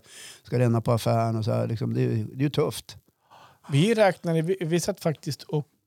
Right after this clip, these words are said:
Speaker 2: räknade på det där faktiskt hemma vid matbordet förra veckan.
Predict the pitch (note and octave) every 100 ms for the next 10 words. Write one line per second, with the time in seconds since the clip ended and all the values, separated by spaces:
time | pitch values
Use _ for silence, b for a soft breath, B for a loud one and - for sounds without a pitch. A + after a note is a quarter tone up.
0 | - _ - D#3 E3 - B3 B3+ F#3 D#3
1 | C3 C3+ - C3 - - - D3+ C#3+ D3
2 | D#3+ D3 - A3+ E3 - - F#3+ F3+ F3+
3 | E3+ - D3